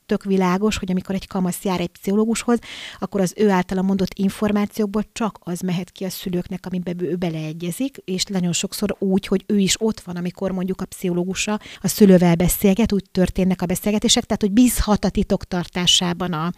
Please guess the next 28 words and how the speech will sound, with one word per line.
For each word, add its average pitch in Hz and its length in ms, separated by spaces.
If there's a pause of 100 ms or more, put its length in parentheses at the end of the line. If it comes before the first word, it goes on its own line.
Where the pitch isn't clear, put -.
(120)
a - 120
pszichológusnak. 233 600
Nyilván 214 540
a 196 80
kivételeket 226 960
azt - 200
a 196 60
legelején 170 500
megbeszéljük, 170 600
tehát 170 400
ha - 180
azt 180 220
érezzük, 185 640
és - 120
ezt - 140
tudnia 175 400
kell 151 240
a 127 100
kamasznak - 400
is, 233 100 (200)
hogy 190 180
az 175 180
ő 220 120
élete 190 460
vagy 180 160
bárki 180 340
más 156 280
élete, 170 680